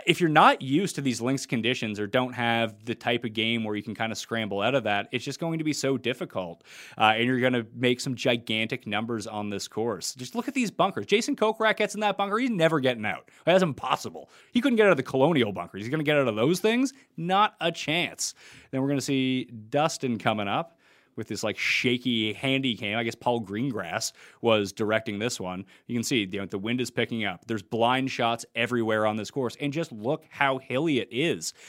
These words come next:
And Dustin's gonna try to cut everything off, and maybe, I think, is, I can't remember which hole this is. Um, we'll see where he lands it. So he lands it. Yo, he's in the middle of the shit. And now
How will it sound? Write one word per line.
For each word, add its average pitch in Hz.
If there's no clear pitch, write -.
And 107
Dustin's 120
gonna 127
try 120
to 113
cut 120
everything 107
off, 135
and 107
maybe, 104
I 107
think, 139
is, -
I 113
can't 131
remember 107
which 95
hole 131
this 98
is. 104
Um, 107
we'll 120
see 131
where 117
he 110
lands 104
it. 165
So 117
he 110
lands 123
it. 151
Yo, 117
he's 107
in 113
the 107
middle 110
of 101
the 104
shit. 165
And 127
now 180